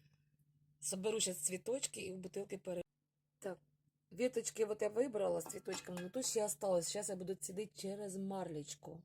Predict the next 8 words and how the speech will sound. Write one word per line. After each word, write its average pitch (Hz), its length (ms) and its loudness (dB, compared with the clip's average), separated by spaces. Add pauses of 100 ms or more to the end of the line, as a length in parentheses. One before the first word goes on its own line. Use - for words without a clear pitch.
(120)
щоб 175 180 -12
він 175 120 -6
чистий 170 360 -4
був. 165 220 -10 (3250)
Так, 202 300 -2
я 226 160 4
ось 226 120 -6
набрала 208 720 2